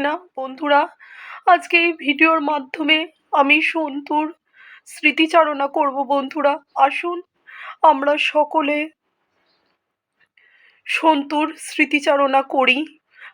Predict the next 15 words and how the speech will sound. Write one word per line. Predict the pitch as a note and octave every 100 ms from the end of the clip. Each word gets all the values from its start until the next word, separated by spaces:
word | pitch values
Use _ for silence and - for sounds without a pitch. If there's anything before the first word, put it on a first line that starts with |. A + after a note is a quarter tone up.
| -
কারণ | F4 E4+ E4 -
সন্তু | C#4+ C#4+ C#4+ C#4+ D4+ D#4 E4+ _ _ _ -
আমাদের | A#3+ B3 B3+ B3+ B3+ - _ _ A#3
মনের | A#3+ A#3+ C4+ - _ _ _ _
গভীরে, | A#3 A#3+ A3 B3 A3+ - _ _ - - - - - D4+
অন্তরের | D4+ D4 D#4 D#4+ C#4
গভীরে | D#4 C4+ C#4+ C4+ C#4 - - C4
আজও | C#4 D4 D#4
বেঁচে | B3+ B3+ C4 B3
আছে | A#3+ - C#4+ C#4+ C#4
এবং | A#3+ C4 C#4
সারা | C#4 B3+ C4 B3+
জীবন | C4 A3+ C4+ C#4+ C#4+
বেঁচে | A#3+ B3 B3
থাকবে। | B3 A3 A3 B3